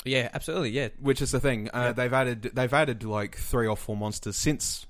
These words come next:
Speaker 2: since Monster Hunter World's launch. You know, you've got the Lunastra, Devil Joe, uh, Kulve Taroth, I think its name is, and Behemoth from Final Fantasy fourteen.
Speaker 1: Mm.
Speaker 2: So, like, it's not like they can't just keep throwing in monsters as they go along.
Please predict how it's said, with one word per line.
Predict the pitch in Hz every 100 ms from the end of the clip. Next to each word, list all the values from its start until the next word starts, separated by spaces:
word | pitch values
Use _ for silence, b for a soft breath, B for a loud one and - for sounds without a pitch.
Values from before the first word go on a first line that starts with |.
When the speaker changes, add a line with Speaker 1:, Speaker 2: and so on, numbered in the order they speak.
| -
Speaker 2:
since | - 190 170
Monster | 120 -
Hunter | 110 104
World's | 98 98
launch. | - - - -
You | 107
know, | 104
you've | 113 110 -
got | 107 -
the |
Lunastra, | 101 110 110 101 - 117 107 104 98 101
Devil | 110 107 101
Joe, | 92 104 98 101 98 -
uh, | 95 98 98 98 - B B B B B - -
Kulve | 147 143 123
Taroth, | - - 147 165 190 -
I | 147
think | 160 147
its | -
name | 151 147
is, | 156 165 -
and | 120 120 120 113
Behemoth | 104 104 135 117 101 - - - -
from | - 131 113
Final | 123 110
Fantasy | 117 104 98
fourteen. | 104 104 143 90 - B B
Speaker 1:
Mm. | 131 113 B -
Speaker 2:
So, | - 135 127 120 -
like, | 127 123 143
it's | 143
not | 185 170
like | 147 135
they | 131
can't | - 143 123
just | - -
keep | - 113 -
throwing | - 117 110
in | 107
monsters | 104 107 104 110
as | 107 101
they | 101
go | 101
along. | 98 107 120 101 110